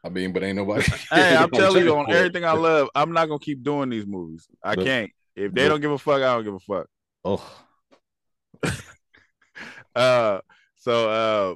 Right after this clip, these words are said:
Speaker 2: like I said, oh, well, like we were saying, that she fucks the, the, the plug dude.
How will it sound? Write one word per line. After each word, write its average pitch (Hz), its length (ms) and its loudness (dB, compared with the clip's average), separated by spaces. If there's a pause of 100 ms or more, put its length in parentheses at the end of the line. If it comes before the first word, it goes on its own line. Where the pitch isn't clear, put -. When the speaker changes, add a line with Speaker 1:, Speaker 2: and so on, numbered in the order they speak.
(120)
Speaker 2:
like 95 220 -6
I 104 80 -2
said, 104 480 -2 (720)
oh, 107 180 0
well, 101 120 0
like 92 220 -4
we 101 60 -8
were 98 80 -4
saying, 92 540 -4
that 73 160 -14
she 90 160 -16
fucks 92 220 -4
the, 92 120 -10
the, 85 200 -10
the 82 120 -14
plug 90 380 -8
dude. 85 400 -10